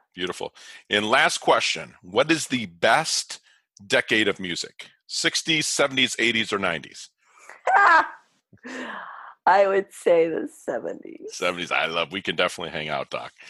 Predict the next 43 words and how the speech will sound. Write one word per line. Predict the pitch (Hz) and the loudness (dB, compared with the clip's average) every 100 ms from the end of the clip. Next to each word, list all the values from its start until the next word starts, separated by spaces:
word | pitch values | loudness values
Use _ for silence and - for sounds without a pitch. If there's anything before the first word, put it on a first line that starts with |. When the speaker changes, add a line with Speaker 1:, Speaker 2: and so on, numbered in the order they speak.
| - - - | -18 -12 -2
Speaker 1:
All | 302 | 4
right, | 311 | 4
before | 262 415 403 | 4 4 2
we | 302 | 0
kind | - 214 | 0 2
of | 180 - | 2 -2
part, | - 170 143 113 - | 0 4 6 4 0
can | - 123 | -8 -6
you | 143 202 196 190 - _ _ _ _ _ | -6 -8 -8 -10 -14 _ _ _ _ _
give | - 160 147 | 0 2 4
us | 139 - - 117 | 2 0 -4 -2
a | 120 117 117 113 110 107 - _ _ - _ _ _ _ _ | 0 0 0 -2 -2 -6 -10 _ _ -16 _ _ _ _ _
knowledge | 104 131 139 135 104 104 | -2 2 4 2 0 -4
nugget | 87 80 78 104 - - - _ 117 87 | -4 -2 -4 -6 -8 -12 -16 _ -20 -6
that | 117 113 101 95 - - - _ - | 2 6 6 4 0 -10 -12 _ -10
you | 110 | -6
want | 117 117 113 104 101 - - _ _ _ - | 2 6 6 4 0 -10 -10 _ _ _ -12
the | |
Time | - 107 107 | -2 0 0
to | 95 | -2
Shine | - 104 | 0 0
squad | 98 - 98 87 90 - _ _ | -2 0 4 4 2 -2 _ _
to | 101 | -2
walk | 101 - | -2 -2
away | 139 | -8
with? | - - - _ _ - _ _ _ _ - - _ _ - - - - _ - | -8 -14 -18 _ _ -20 _ _ _ _ -20 -20 _ _ -20 -20 -20 -20 _ 2
Speaker 2:
I'm | 202 | 6
gonna | 220 226 | 6 4
be | 254 277 | 2 4
repeating | 359 - 311 226 220 | 2 2 -2 0 0
myself, | 208 208 - 202 - | 0 -4 -2 0 0
but | - | 0
Speaker 1:
That's | - | 0
fine. | 185 185 | 2 2
Speaker 2:
this | 113 | 0
is | |
Speaker 1:
Please | 147 180 | 0 2
Speaker 2:
it. | 170 | 2
Speaker 1:
do, | 156 110 | 2 0
'cause | - 87 | -4 -2
I | 107 | 0
got | 143 | 2
a | 123 | 2